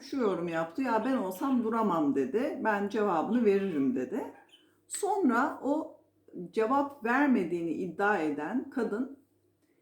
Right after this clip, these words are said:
"Eşime söyledim, eşin de bana 'Neden cevap vermedin?' dedi." dedi. Ben de, e,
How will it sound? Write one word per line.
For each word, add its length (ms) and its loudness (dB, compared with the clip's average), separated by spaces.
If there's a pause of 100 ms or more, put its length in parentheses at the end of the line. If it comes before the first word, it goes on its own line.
(180)
"Eşime 420 0
söyledim, 640 2 (380)
eşin 400 0
de 120 0
bana 240 2
'Neden 540 6
cevap 460 0
vermedin?' 720 -2 (380)
dedi." 540 2
dedi. 420 -4 (680)
Ben 320 2
de, 280 -4 (1400)
e, 340 -6